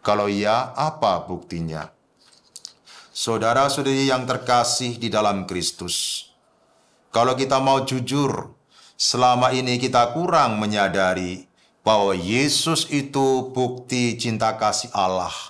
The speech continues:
atau anugerah Allah yang tak ternilai di dalam hidup kita. Mengapa? Karena seringkali kita masih kurang percaya kepadanya dan meragukan kemahakuasaannya.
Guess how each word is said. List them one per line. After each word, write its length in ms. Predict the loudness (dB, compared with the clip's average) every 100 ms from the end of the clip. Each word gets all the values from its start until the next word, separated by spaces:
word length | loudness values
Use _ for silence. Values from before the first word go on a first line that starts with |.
| _ _ _ _
atau 320 | 2 2 2
anugerah 640 | 2 2 0 0 2 2
Allah 640 | 4 4 4 2 -2 -14 -12 0
yang 320 | 2 2 2
tak 320 | 2 2 0
ternilai 720 | -2 0 -2 -4 0 0 0
di 80 | -2
dalam 320 | 0 0 0
hidup 320 | -6 -8 -8
kita. 480 | -8 -10 -8 -10 -10 _ _ _ _ _
Mengapa? 800 | -6 -2 -2 0 -2 -4 -12 _ _ _ _ _ _ _
Karena 320 | -2 2 2 2
seringkali 640 | 2 2 2 4 4 2
kita 240 | 2 2
masih 400 | 4 4 2 -2
kurang 320 | 2 2 2 0
percaya 960 | -2 -2 -2 0 2 2 4 4 4 2
kepadanya 880 | 2 2 2 0 -2 -4 -6 -8 _ _ _ _ -20 _
dan 160 | 2 4
meragukan 880 | 4 4 4 2 0 4 4 4 2
kemahakuasaannya. 1400 | 2 4 4 0 0 2 2 2 0 2 0 -2 -6 -8